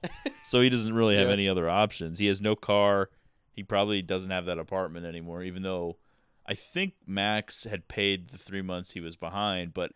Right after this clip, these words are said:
Speaker 2: I'm not really sure how much time has gone by that he's been at the mansion, so
Speaker 1: Sure.
Speaker 2: just doesn't seem like he has that option anymore either. Norma takes the gun out.
Speaker 1: Sleeping on Artie's couch might be uncomfortable given Betty's in the other room.
Speaker 2: Yeah, well, that could be a sequel,
Speaker 1: Yeah, that's
Speaker 2: but
Speaker 1: true. <laughs>
Speaker 2: unfortunately,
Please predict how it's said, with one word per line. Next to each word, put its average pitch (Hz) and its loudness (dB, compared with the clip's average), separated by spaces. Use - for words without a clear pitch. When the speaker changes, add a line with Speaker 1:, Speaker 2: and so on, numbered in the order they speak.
Speaker 2:
I'm 113 -8
not 120 -6
really 123 -2
sure 117 -4
how 110 -2
much 101 -6
time 90 -4
has 95 -8
gone 95 -4
by 90 0
that 87 -4
he's 87 -12
been 85 -10
at 85 -12
the 78 -10
mansion, 87 -8
so 90 -6
Speaker 1:
Sure. 117 -2
Speaker 2:
just 131 -2
doesn't 120 2
seem 101 0
like 87 -2
he 92 -4
has 85 -2
that 87 2
option 87 -2
anymore 82 -6
either. 85 -4
Norma 127 2
takes 127 2
the 113 -2
gun 101 2
out. 95 2
Speaker 1:
Sleeping 160 -2
on 135 0
Artie's 123 0
couch 120 2
might 110 -4
be 113 -6
uncomfortable 113 -6
given 113 -8
Betty's 117 -2
in 120 -6
the 120 -4
other 120 -2
room. 131 -4
Speaker 2:
Yeah, 98 2
well, 156 4
that 156 4
could 147 -2
be 92 0
a 78 0
sequel, 92 0
Speaker 1:
Yeah, 123 0
that's 113 2
Speaker 2:
but - -16
Speaker 1:
true. 139 -4
<laughs> - -20
Speaker 2:
unfortunately, 95 0